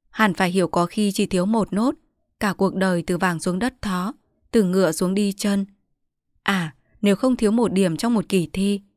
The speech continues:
chàng thư ký nhà buôn hôm nay đã là ông tham hạng ba, hạng nhì. Rồi đường mây chưa biết chừng lên đến đâu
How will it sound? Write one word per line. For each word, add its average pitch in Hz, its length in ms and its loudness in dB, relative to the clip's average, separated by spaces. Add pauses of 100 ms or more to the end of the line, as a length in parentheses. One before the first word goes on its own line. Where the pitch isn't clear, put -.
(420)
chàng 196 260 0
thư 220 120 2
ký 196 160 0
nhà 202 220 0
buôn 185 200 2
hôm 185 220 0
nay 180 200 -2
đã 170 140 0
là 208 100 0
ông 202 200 0
tham 202 220 -4
hạng 185 220 -4
ba, 185 240 0
hạng 185 340 -4
nhì. 180 280 0 (640)
Rồi 208 220 4
đường 175 260 2
mây 190 200 4
chưa 208 160 2
biết 240 240 0
chừng 190 200 2
lên 180 200 0
đến 180 260 0
đâu 196 260 0